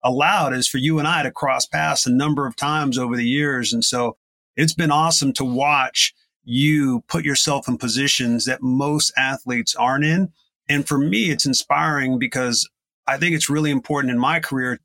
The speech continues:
to see individuals like you that approach life in that way and approach business that way and, and find ways to build meaningful relationships. So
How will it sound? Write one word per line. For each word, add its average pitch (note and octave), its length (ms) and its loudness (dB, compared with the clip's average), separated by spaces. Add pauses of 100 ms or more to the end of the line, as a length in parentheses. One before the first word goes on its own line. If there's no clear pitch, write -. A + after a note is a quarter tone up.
to B2+ 140 -2
see D#3 240 2
individuals B2+ 420 -2
like C3 240 -2
you D#3 200 2
that B2 140 0
approach C3+ 560 -2
life B2 360 0
in B2 60 -2
that A#2 140 -2
way B2 220 0
and A#2 160 0
approach A#2 420 -4
business C3 360 -2
that A#2+ 160 -2
way A#2+ 260 0
and, A2 180 -4 (360)
and A#2+ 120 0
find C#3 280 2
ways B2+ 260 0
to A#2 100 -6
build A#2+ 220 -2
meaningful B2 440 0
relationships. A#2 760 0
So A2+ 200 -2